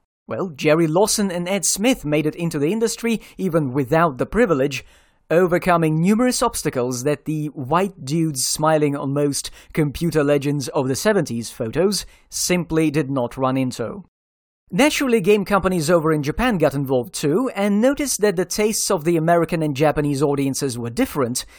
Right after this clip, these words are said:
so games had to be adapted for them. This results in the beginning of a very important process, a ping pong of sorts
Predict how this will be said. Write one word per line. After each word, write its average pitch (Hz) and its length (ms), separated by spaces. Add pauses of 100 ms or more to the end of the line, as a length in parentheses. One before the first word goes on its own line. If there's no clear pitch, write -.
(100)
so 196 460
games 240 380
had - 180
to 214 80
be 180 220
adapted 151 600
for 127 160
them. 202 300 (400)
This 233 220
results 277 320
in 233 120
the 196 80
beginning 202 400
of 165 80
a 160 80
very 151 300
important 131 420
process, 135 500 (280)
a 170 180
ping 233 400
pong 131 260
of 113 120
sorts 139 400